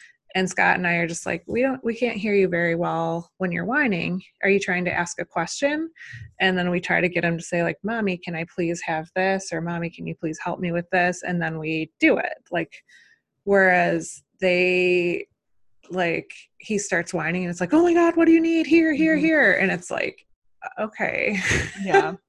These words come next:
Speaker 2: Yeah.
Speaker 1: Um, so I just, I wonder, I don't know. I really, really struggle with that. Like,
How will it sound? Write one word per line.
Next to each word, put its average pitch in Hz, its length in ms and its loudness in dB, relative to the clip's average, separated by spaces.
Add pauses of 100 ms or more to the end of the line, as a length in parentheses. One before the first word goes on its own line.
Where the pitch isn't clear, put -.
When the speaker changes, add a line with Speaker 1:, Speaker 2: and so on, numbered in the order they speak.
(240)
Speaker 2:
Yeah. 156 720 -10 (960)
Speaker 1:
Um, 190 840 -2 (1000)
so 254 200 4
I 240 120 6
just, 262 260 -2
I 220 120 2
wonder, 190 1080 2 (2750)
I 254 80 4
don't 311 140 4
know. 294 200 2
I 202 120 4
really, 220 380 2
really 214 200 2
struggle 196 380 -2
with 175 140 -4
that. - 300 -4
Like, - 280 -6